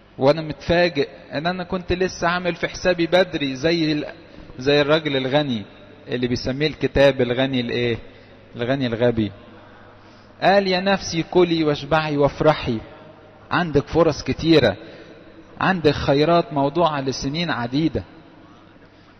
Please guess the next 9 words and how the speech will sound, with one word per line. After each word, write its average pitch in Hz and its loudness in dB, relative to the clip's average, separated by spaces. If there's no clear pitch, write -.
فجه 131 -2
ربنا 131 2
في - -2
نفس 135 -2
اليوم 127 0
قال 131 -2
له: 127 0
"يا 139 -2
غبي، 107 -2